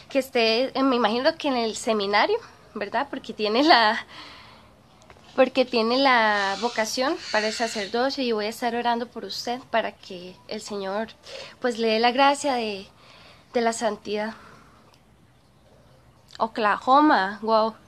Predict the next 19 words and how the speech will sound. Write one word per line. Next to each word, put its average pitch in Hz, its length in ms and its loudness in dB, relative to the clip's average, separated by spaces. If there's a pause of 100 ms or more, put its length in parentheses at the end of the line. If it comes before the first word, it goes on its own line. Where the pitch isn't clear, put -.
(120)
<laughs> 233 200 2 (2750)
Moisés, 269 680 6
no, 302 560 10
no 269 240 2
soy 294 160 -4
colombiana. 311 640 8 (460)
<laughs> - 460 -6
Creo 269 260 6
que 285 140 -2
sí 277 180 -2
es 254 140 0
similar, 254 480 2
pero 208 200 -2
no. 220 220 0 (640)
Eh, 226 280 -4
soy 214 260 -4
de 226 160 -4
Costa 233 340 -2
Rica. 214 400 -8